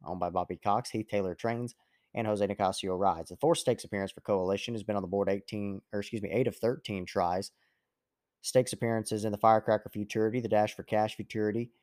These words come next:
and the Rainbow Oaks this year. Ran back in all of those races. Wins coming in an allowance last time out, or back-to-back allowances, really, the last two times. In the Texas Classic Futurity trials last year, the Dash for Cash trials, and the Firecracker trials last year.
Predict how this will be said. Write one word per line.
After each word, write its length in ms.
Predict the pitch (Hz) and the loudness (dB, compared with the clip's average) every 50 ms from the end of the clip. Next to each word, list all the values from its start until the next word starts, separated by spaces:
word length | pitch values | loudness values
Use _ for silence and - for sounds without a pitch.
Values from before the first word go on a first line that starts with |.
| _ _ _ _ _ _ _ _ | _ _ _ _ _ _ _ _
and 220 | - 107 113 113 110 | -4 -2 0 0 0
the 60 | 107 | 0
Rainbow 480 | 104 110 113 113 104 107 104 98 - - | 2 2 2 2 4 4 4 4 4 4
Oaks 360 | 107 113 120 113 104 - - | 4 4 4 2 0 -6 -4
this 300 | - 113 120 - - - | -2 -2 -2 0 -2 -2
year. 300 | 101 98 101 110 117 120 - _ _ _ _ _ _ _ _ _ _ _ _ | -2 -2 -2 -2 -4 -6 -10 _ _ _ _ _ _ _ _ _ _ _ _
Ran 200 | - 90 95 95 | -8 -8 -8 -2
back 320 | 87 98 101 104 101 - 101 | 0 4 4 4 4 2 -4
in 60 | 92 | -6
all 320 | - - 98 104 110 120 120 | -6 -2 2 2 4 4 2
of 120 | 101 95 | 0 2
those 280 | 104 101 98 95 87 92 | 2 2 2 2 0 -2
races. 540 | 92 98 101 101 - - 110 113 120 - - _ _ _ _ _ | -2 0 0 0 -2 -4 -6 -6 -8 -8 -12 _ _ _ _ _
Wins 280 | - 107 113 123 127 - | -2 0 0 0 0 0
coming 240 | - 127 117 113 110 | 0 0 0 0 0
in 80 | 104 | 0
an 60 | 104 101 | 0 0
allowance 520 | 101 98 101 107 120 123 120 113 104 - | 2 2 4 4 4 4 4 2 2 2
last 280 | 110 107 107 104 - - | 4 4 4 2 0 -2
time 200 | 113 104 101 104 | -2 0 0 2
out, 160 | 107 117 104 | 0 0 0
or 80 | 98 | 0
back-to-back 560 | 85 101 107 113 - - 85 98 107 123 - - | 2 2 2 2 2 0 2 2 2 2 2 0
allowances, 520 | 98 98 95 95 95 98 - 107 87 82 | 0 0 0 0 -2 -2 -4 -8 -8 -4
really, 260 | 85 98 113 113 104 | -2 0 0 0 0
the 80 | 92 90 | 0 0
last 300 | 95 95 92 95 - - | 2 2 0 0 -2 -6
two 120 | - 110 | -6 -6
times. 440 | 110 - 107 95 95 101 110 117 - _ _ _ _ _ _ _ _ _ - | -4 -2 0 0 0 0 -2 -4 -8 _ _ _ _ _ _ _ _ _ -12
In 60 | 87 | -12
the 60 | 90 | -6
Texas 320 | - 107 104 - - 90 | -2 -2 -2 -2 -4 -10
Classic 400 | - - 107 101 104 104 - 92 | -6 0 2 2 2 2 -2 -8
Futurity 380 | - 92 - - 110 107 101 101 | -14 -14 -8 -4 -4 -2 -2 -4
trials 340 | - - 104 98 98 95 - | -2 2 2 2 2 2 2
last 380 | 95 101 107 107 107 - - | 2 4 4 2 0 -4 -6
year, 100 | 101 104 | -4 -4
the 80 | 107 101 | -2 0
Dash 260 | 98 101 101 101 - | 2 2 0 0 -2
for 80 | - - | -8 -8
Cash 300 | - - 110 107 107 - | -2 0 2 2 0 0
trials, 320 | - 113 104 101 107 104 | 0 2 4 4 4 2
and 240 | - 98 117 131 127 | 0 -2 -2 -2 -2
the 60 | 107 | -2
Firecracker 560 | - - 90 87 90 - - 85 - - - | 0 0 0 0 0 -2 -6 -6 -6 -8 -12
trials 360 | - - - - 98 104 - - | -8 -6 -4 -4 -4 -4 -6 -6
last 340 | 90 85 - - - - | -6 -6 -6 -8 -10 -14
year. 180 | - - - - | -14 -14 -14 -16